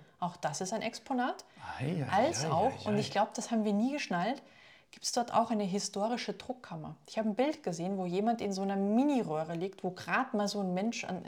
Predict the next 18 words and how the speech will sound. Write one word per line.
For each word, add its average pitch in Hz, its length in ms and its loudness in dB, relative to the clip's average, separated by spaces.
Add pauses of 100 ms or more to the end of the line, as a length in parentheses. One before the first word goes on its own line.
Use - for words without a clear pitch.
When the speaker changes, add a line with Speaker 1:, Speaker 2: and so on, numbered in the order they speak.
Speaker 1:
an 175 200 -2
Breite 202 480 -2
reinpasst, 151 580 -6
also 165 240 -6
schulterbreit, - 800 -2 (960)
die 196 60 -2
man 202 160 4
halt 202 120 4
dann 185 140 0
zumachen 208 400 2
kann 190 200 -6
und 190 60 -2
wo 185 60 0
man 185 120 2
halt 180 100 -4
dann 185 100 0
Druck 247 220 0
aufbaut. - 480 -4